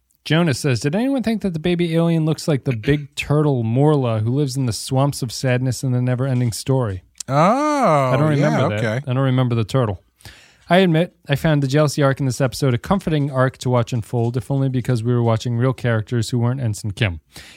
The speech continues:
Speaker 1: It was not a good episode, but I enjoyed it for the mostly background serviceable television that it is.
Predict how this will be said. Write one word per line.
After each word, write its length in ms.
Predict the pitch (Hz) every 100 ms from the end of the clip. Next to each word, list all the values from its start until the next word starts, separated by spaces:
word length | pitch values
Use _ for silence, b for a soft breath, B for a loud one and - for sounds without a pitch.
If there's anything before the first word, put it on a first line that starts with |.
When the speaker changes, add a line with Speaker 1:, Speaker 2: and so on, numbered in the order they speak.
| B
Speaker 1:
It 40 | 135
was 140 | 131
not 160 | 175 170
a 20 |
good 140 | 160
episode, 440 | 135 120 - 139 127
but 120 | 131
I 80 | 123
enjoyed 320 | 117 139 131
it 60 |
for 120 | 123 127
the 80 |
mostly 320 | 120 120 - 123
background 540 | 120 113 - 113 110
serviceable 480 | - 123 110 - 120
television 600 | - 110 98 101 101 101
that 200 | 104 143
it 240 | 127 139
is. 420 | 110 95 95 -